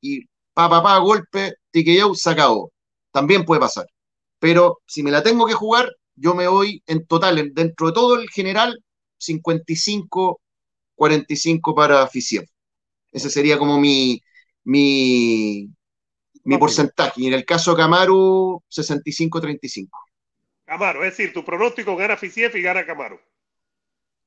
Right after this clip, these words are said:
Speaker 1: El de Kamaru, para mí, mu-, bastante más claro. El de Fisiev, entre ahí mi, mm, que quiero que gane Gaethje y, y creo que igual tiene chances todavía.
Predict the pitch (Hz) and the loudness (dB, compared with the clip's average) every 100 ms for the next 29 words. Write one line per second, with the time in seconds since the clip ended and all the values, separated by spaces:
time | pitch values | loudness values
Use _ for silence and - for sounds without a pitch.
0 | _ _ _ - 165 180 185 220 240 240 | _ _ _ -4 0 0 2 2 2 0
1 | 233 185 _ _ _ _ - 170 185 202 | -2 -10 _ _ _ _ 0 2 2 -2
2 | 214 - 156 160 190 170 180 170 147 123 | -4 -6 -6 -4 -4 -2 -4 -2 -2 -2
3 | 127 135 151 156 - 202 226 - _ _ | -2 -4 -6 -6 -2 0 0 -2 _ _
4 | _ _ _ _ _ _ - 143 - 156 | _ _ _ _ _ _ -10 -10 -4 0
5 | 160 156 175 175 175 165 - - 196 - | 2 4 4 4 2 0 -6 -8 -8 -8
6 | _ _ _ 160 151 180 165 170 180 180 | _ _ _ -4 2 4 4 4 2 2
7 | 220 196 - 190 - 147 147 147 147 143 | 2 0 -6 -10 -8 -6 -4 -2 -2 -2
8 | 143 139 135 131 131 123 120 120 _ - | -2 -6 -8 -8 -8 -6 -8 -12 _ -20
9 | - 127 170 185 170 165 180 175 180 170 | -12 -2 2 4 4 4 2 2 -2 0
10 | 180 175 190 170 175 170 190 208 | 0 -2 -4 0 4 6 6 4